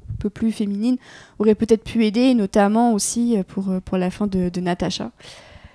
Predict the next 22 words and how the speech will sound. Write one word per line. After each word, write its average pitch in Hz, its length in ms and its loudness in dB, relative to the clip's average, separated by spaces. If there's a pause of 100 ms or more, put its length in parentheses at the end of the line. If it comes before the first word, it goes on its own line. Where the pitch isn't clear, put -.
(320)
euh, 185 920 -4
qui, - 160 -8
moi, 214 160 4
m'a 208 120 4
un 190 60 2
peu 220 160 0
déçue, 226 520 2
euh, 185 180 2
surtout 208 260 -4
qu'on 208 200 -2
a, 185 260 2
on 190 60 -2
a 190 100 2
vu, 214 160 -2
ça 214 120 -2
y 202 120 2
est, 214 40 4
la, 185 140 4
la 180 140 0
fin 226 360 0
alternative, 220 960 0
euh, 180 400 -2